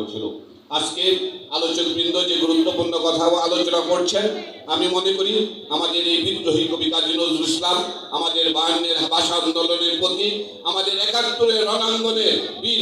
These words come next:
মুক্তিযোদ্ধাদের বীরত্বের প্রতীক ছিলেন আমাদের এই কাজী নজরুল ইসলাম। জাতির জনক বঙ্গবন্ধু শেখ মুজিব আজকের এই কাজী নজরুল ইসলামকে তিনি যে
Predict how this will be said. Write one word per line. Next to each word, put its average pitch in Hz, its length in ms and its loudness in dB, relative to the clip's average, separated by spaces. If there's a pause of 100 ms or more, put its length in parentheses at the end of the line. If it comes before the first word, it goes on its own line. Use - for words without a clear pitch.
মুক্তিযোদ্ধাদের 180 880 2 (280)
বীরত্বের 170 460 0 (100)
প্রতীক 160 260 0 (100)
ছিলেন 160 220 0 (100)
আমাদের 151 320 2
এই 143 120 0
কাজী 143 240 2
নজরুল 143 360 2
ইসলাম। 143 260 0 (400)
জাতির 220 440 2
জনক 233 280 4
বঙ্গবন্ধু 196 480 4
শেখ 220 220 2 (120)
মুজিব 247 260 0 (420)
আজকের 233 320 0 (140)
এই 226 80 4 (320)
কাজী 214 200 2 (100)
নজরুল 226 380 2
ইসলামকে 226 400 0 (340)
তিনি 226 160 0 (100)
যে 226 80 4